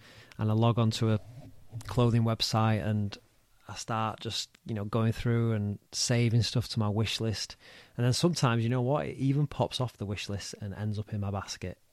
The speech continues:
And it's just sat there in the basket looking at me.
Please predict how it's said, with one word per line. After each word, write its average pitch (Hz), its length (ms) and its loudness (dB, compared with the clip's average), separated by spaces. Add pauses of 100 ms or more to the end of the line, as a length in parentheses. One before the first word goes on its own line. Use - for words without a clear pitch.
And 117 100 -2
it's 101 120 -4
just - 200 -4
sat - 280 -2
there 95 220 -6 (280)
in 113 240 2
the 120 100 4
basket - 480 -6 (440)
looking 113 340 2
at 92 140 -6
me. 95 140 -10